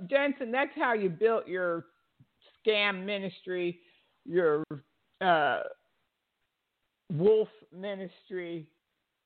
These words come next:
Oh, please. And, and eight campuses? What's wrong with people? Why would you even waste your time going over there, getting up in the morning and,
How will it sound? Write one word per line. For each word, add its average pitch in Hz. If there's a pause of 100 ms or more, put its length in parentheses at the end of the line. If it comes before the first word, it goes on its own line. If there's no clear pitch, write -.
(180)
Oh, 135 (220)
please. 143 (100)
And, 233 (120)
and 233 (100)
eight 294
campuses? 285 (560)
What's 339
wrong 359
with 359 (120)
people? 165 (460)
Why 277
would 392
you 302
even 277
waste 262
your 208
time 233
going 202
over 185
there, 156
getting 170
up 185
in 151
the 160
morning 165
and, 151